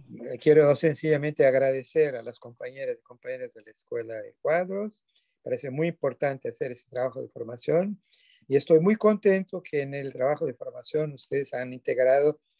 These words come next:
esa conversación sobre el ecosocialismo. Hay que invitar a otras compañeras y compañeras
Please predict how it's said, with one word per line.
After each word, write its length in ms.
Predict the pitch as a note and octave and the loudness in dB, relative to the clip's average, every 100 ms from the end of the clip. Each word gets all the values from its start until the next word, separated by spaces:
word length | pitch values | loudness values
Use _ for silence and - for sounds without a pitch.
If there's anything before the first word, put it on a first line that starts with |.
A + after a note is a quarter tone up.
| _ _ | _ _
esa 420 | - C#3 - C#3 B2+ | -4 -2 2 4 2
conversación 720 | C3 B2 A#2+ - A2+ C#3 C3+ | -2 -6 -6 -6 -6 -8 -8
sobre 520 | - B2 B2 A#2+ B2 | -8 -6 -4 -2 -2
el 80 | A#2+ | -4
ecosocialismo. 880 | A#2+ G#2 - - G#2+ C3+ D3+ F#3 - _ _ - | -6 -12 -16 -10 -6 -4 -4 -6 -8 _ _ 0
Hay 140 | C3+ | 2
que 120 | - | 2
invitar 420 | C#3+ C3+ C3+ D3 C3 | -2 0 4 4 6
a 100 | C3+ | 8
otras 600 | E3 E3 C#3+ C3+ B2 - | 8 6 -2 -4 -6 -8
compañeras 600 | C3 B2+ A#2+ C3+ C#3 B2 | -6 -2 -4 -4 -6 -6
y 60 | B2 | -10
compañeras 640 | B2 - B2+ C3 B2+ | -14 -10 -6 -6 -8